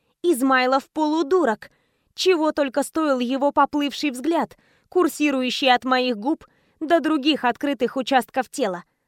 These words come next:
Поганый ублюдок. Одержимый приспешник сатаны, утягивающий меня в персональный ад. Но я не собиралась сдаваться. Прямо сейчас направлялась к декану спортфака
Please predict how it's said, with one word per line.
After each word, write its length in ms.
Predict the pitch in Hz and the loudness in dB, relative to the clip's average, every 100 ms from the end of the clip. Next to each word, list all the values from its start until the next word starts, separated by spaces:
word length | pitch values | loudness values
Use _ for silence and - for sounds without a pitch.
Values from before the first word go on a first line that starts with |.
| _ _ - | _ _ -2
Поганый 460 | 339 247 233 226 | 0 2 2 2
ублюдок. 500 | 247 226 214 214 - _ _ _ - | -2 -2 -2 -4 -10 _ _ _ 2
Одержимый 680 | 320 247 285 233 285 254 254 | 2 4 0 0 0 0 0
приспешник 680 | 277 262 285 262 - 269 | -2 -2 0 0 0 -4
сатаны, 540 | - 294 294 302 302 196 _ _ _ | -2 0 0 0 -2 -6 _ _ _
утягивающий 840 | 339 330 294 233 254 254 247 277 | 0 2 0 2 0 0 -2 -2
меня 300 | 262 269 311 | -2 0 -2
в 80 | 302 | -4
персональный 760 | - 302 - 285 262 233 247 269 | -2 -2 2 2 2 0 0 -2
ад. 320 | 208 190 - _ _ _ _ _ - | -2 -4 -10 _ _ _ _ _ -6
Но 180 | 349 302 | -2 0
я 200 | 262 247 | 0 0
не 120 | 254 | -2
собиралась 540 | - 330 370 381 233 | -4 -2 2 2 0
сдаваться. 560 | 190 247 226 208 233 202 _ _ _ _ _ | 2 2 2 -2 -8 -14 _ _ _ _ _
Прямо 340 | - 381 320 285 | -4 -2 0 -2
сейчас 500 | - 311 - 330 302 | -2 -4 0 0 0
направлялась 680 | 247 233 262 285 285 254 | -2 4 4 4 0 0
к 60 | 214 | -4
декану 460 | 220 294 302 262 247 | -6 -2 0 0 -2
спортфака 720 | - 254 240 - 320 233 | 0 -2 0 -2 0 0